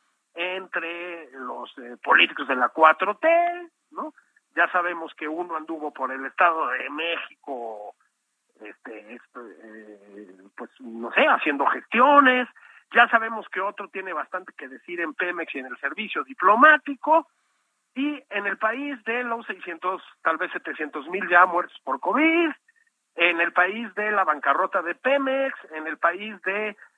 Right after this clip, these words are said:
la masacre cotidiana del narco, en el país del desabasto de medicamentos, donde ahí sí, varios bodoques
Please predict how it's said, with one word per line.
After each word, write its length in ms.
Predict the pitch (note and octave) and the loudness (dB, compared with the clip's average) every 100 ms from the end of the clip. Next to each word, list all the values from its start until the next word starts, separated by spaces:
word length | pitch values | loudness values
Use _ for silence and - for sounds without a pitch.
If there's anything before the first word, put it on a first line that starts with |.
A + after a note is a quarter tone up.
| - | 0
la 240 | C#3 C#3+ | 4 6
masacre 500 | D3+ D#3 D3+ G#3 F#3+ | 6 6 6 2 0
cotidiana 580 | E3+ D3 C#3+ D#3 G3 F3+ | -4 -8 -6 -2 0 0
del 240 | D3 D#3+ G3 | -2 -4 4
narco, 560 | B3+ C4 - C4 C4 - | 4 4 0 -2 -2 -4
en 180 | E3 | -6
el 120 | E3 D#4+ | -6 2
país 540 | F3+ F3+ A3 A#3+ A#3 - - _ _ _ _ _ _ _ | 2 2 -2 -6 -6 -8 -16 _ _ _ _ _ _ _
del 180 | E3 E3 | -2 0
desabasto 600 | E3 E3 F#3 F3+ A3 - | 2 4 4 6 6 4
de 40 | F3+ | -6
medicamentos, 800 | D3+ D3 - F#3+ C#4 C#4 C#4 C#4+ - _ _ - | -8 -6 -4 -2 -4 -2 -4 -4 -8 _ _ -8
donde 240 | D3 D3+ | -6 -2
ahí 160 | E3+ F#3+ | -4 -4
sí, 280 | A3+ D4 - - | -8 -8 -8 -2
varios 380 | C#3 D#3 C#3+ | -2 -2 -6
bodoques 560 | C3 C3+ E3 F3+ A3+ D4+ | -6 2 4 4 2 0